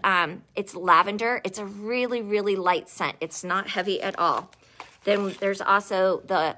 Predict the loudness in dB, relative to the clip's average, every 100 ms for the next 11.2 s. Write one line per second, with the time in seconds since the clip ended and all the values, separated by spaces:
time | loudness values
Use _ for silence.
0 | -4 -2 -2 2 4 6 4 0 -4 -10
1 | -8 -2 2 4 2 -2 -10 -16 -20 -6
2 | -2 -2 -2 -2 2 6 6 6 0 0
3 | 0 -4 -4 -2 0 2 2 0 -2 -8
4 | -6 0 4 6 6 4 0 -18 -8 -6
5 | 0 2 2 2 4 4 4 0 -4 -4
6 | 4 6 6 4 4 6 4 -2 -6 -6
7 | -6 -6 -8 -10 -12 -20 -20 _ -2 0
8 | 0 0 0 0 -2 -6 -4 -2 -2 -2
9 | -2 -4 -4 -4 -4 -6 -12 -20 -20 -20
10 | -20 -6 -2 0 0 -2 4 6 8 4
11 | 0